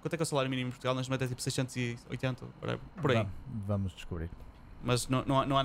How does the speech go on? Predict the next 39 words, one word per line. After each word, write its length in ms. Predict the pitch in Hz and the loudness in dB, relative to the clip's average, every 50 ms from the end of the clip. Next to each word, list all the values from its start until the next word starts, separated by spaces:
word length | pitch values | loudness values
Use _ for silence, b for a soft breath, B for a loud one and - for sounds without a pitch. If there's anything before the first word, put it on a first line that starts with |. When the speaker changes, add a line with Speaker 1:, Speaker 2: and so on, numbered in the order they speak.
| 135 135 | 4 2
Speaker 1:
não 140 | 123 139 147 | 2 4 4
há 20 | 147 | 4
de 80 | 139 | 4
haver 100 | 131 135 | 4 4
muito 220 | 131 131 131 131 135 | 2 2 0 0 0
longe 160 | 131 127 120 | 0 0 2
disso, 240 | 123 117 113 - 160 | 0 -2 -2 0 2
não 80 | 120 | 4
é? 40 | 120 | 4
Speaker 2:
Não, 140 | 104 98 98 | 4 4 4
não, 180 | 92 92 92 | 2 0 0
não. 160 | 92 90 92 - - - - - | -2 -2 -4 -6 -8 -14 -6 -2
Men-, 160 | 113 113 135 | 4 8 8
Speaker 1:
Ahm, 240 | 135 135 135 135 127 | 8 8 8 8 10
Speaker 2:
menos 300 | 127 120 113 113 101 - | 8 10 8 8 4 4
de 80 | - | 2
setecentos 400 | 113 104 - - - 107 - - | 2 2 2 2 -2 -2 0 2
euros, 280 | 110 104 - 101 95 - | 0 2 2 0 -4 -4
com 120 | - - 101 | -4 -4 -4
certeza. 320 | - - - - 90 87 | -4 -4 -6 -4 0 4
Speaker 1:
e 120 | - 170 165 | 4 6 6
depois 280 | 147 - - 185 180 | 6 8 8 8 10
este 200 | 180 185 185 - | 8 6 2 4
gajo, 520 | 160 185 185 190 196 190 165 196 208 202 190 - - - - - - - - - - - - - | 6 8 8 8 8 4 2 -2 -4 -4 -6 -8 -16 -20 -20 -20 -20 -20 -20 -20 -20 -20 -2 2
eh, 480 | 175 180 180 175 175 170 175 170 170 165 | 6 6 8 8 8 6 6 6 4 2
se 80 | 165 - | 0 2
calhar, 240 | - 190 185 185 175 | 4 6 8 8 6
imagina, 420 | 175 170 165 160 170 170 160 156 | 6 4 4 4 4 4 4 4
num, 800 | 156 156 143 107 110 101 - - - 135 170 170 165 123 135 110 101 | 4 2 -2 -4 -8 -12 -16 -10 -2 0 0 0 0 -2 -6 -4 2
em 100 | 151 170 | 4 6
menos 180 | 170 170 175 160 | 6 6 6 6
de 60 | 165 | 6
uma 100 | 170 165 | 4 4
semana 420 | - - 156 165 170 170 180 180 | 4 4 4 4 6 6 4 4
ou 60 | 170 | 2
assim. 200 | 165 - - 127 | 2 4 6 4
Speaker 2:
Setecentos 320 | 175 180 185 147 113 - - | 4 6 6 4 4 6 6
euros 240 | 107 101 101 101 - | 6 6 6 6 6
certos. 520 | - 110 110 113 - - - - - - | 4 4 4 4 2 -4 -10 -12 -14 -16